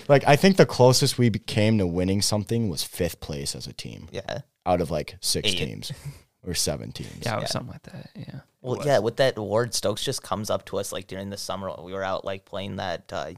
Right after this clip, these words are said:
Speaker 2: youth group thing. You know what I'm talking about?
Speaker 1: Which one?
Speaker 2: Like,
Speaker 1: The, the first,
Speaker 2: at
Speaker 1: the first
Speaker 2: Coachman's
Speaker 1: one or
Speaker 2: when
Speaker 1: the
Speaker 2: there's just,
Speaker 1: second
Speaker 2: like,
Speaker 1: one? No,
Speaker 2: kids
Speaker 1: no,
Speaker 2: out
Speaker 1: like,
Speaker 2: there.
Speaker 1: the first, the first,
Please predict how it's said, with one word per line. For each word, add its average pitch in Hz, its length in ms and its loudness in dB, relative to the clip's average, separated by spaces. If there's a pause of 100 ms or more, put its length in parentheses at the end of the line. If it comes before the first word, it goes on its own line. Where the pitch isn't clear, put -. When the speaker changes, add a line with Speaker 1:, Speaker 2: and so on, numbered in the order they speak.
Speaker 2:
youth 95 220 -12
group 107 220 -8
thing. 123 280 -6
You 127 60 -8
know - 20 -20 (800)
what 117 120 -10
I'm 110 60 -8
talking 120 300 -10
about? 117 120 -8 (1300)
Speaker 1:
Which 101 280 -6
one? 78 360 -8 (460)
Speaker 2:
Like, 107 160 0
Speaker 1:
The, 95 120 4
the 101 160 -2
first, 107 460 -2
Speaker 2:
at 127 160 4
Speaker 1:
the 98 40 2
first 92 60 0 (300)
Speaker 2:
Coachman's 113 160 4
Speaker 1:
one 151 140 4
or - 40 4
Speaker 2:
when 98 80 2
Speaker 1:
the 104 80 2
Speaker 2:
there's 98 100 0
just, 104 180 2
Speaker 1:
second 117 60 0
Speaker 2:
like, 98 140 -2
Speaker 1:
one? - 60 -20 (140)
No, 135 120 8
Speaker 2:
kids 117 100 2
Speaker 1:
no, 127 100 6
Speaker 2:
out 104 40 2
Speaker 1:
like, 101 180 0
Speaker 2:
there. 110 80 0
Speaker 1:
the - 80 -8
first, 107 340 -4
the - 80 -8
first, 104 380 -6